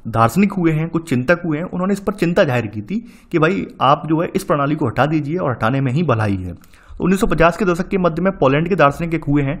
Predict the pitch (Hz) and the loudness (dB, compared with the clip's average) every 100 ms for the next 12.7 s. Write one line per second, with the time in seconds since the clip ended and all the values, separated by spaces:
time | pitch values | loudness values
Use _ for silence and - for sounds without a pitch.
0 | - - 139 156 147 185 - 131 - 170 | -10 -6 0 2 2 0 2 2 2 -2
1 | 123 107 90 90 - - - - - 151 | -2 -4 -6 -10 -18 -20 -20 -20 0 4
2 | 160 196 208 208 - 208 214 - 147 160 | 4 4 2 -2 -2 2 2 4 2 4
3 | 160 156 160 156 175 143 98 113 113 175 | 0 0 -2 -2 -2 -4 0 2 4 4
4 | - 156 143 135 135 156 120 117 117 139 | 4 0 2 2 0 -2 -2 -2 -2 -2
5 | 165 113 95 90 - - - - - - | -4 -4 -4 -8 -14 -18 -20 -20 -14 -8
6 | 143 131 143 143 135 156 160 165 143 131 | -4 -2 -2 -2 0 0 0 -2 0 0
7 | 131 - 143 147 127 139 135 - - - | -2 -2 -2 0 0 0 0 -2 -10 -16
8 | - 107 113 113 160 202 160 147 139 127 | -12 -6 2 4 6 4 2 0 0 0
9 | - 98 90 87 - - - - - - | -4 -10 -10 -12 -16 -20 -20 -20 -10 -6
10 | - 104 110 143 160 175 180 180 180 175 | -4 -2 2 2 2 2 2 2 0 -2
11 | 170 120 107 113 120 139 175 151 143 147 | -2 -4 -6 -4 -2 0 2 0 0 -2
12 | 135 - 135 113 113 113 | -2 -2 -4 -4 -4 -4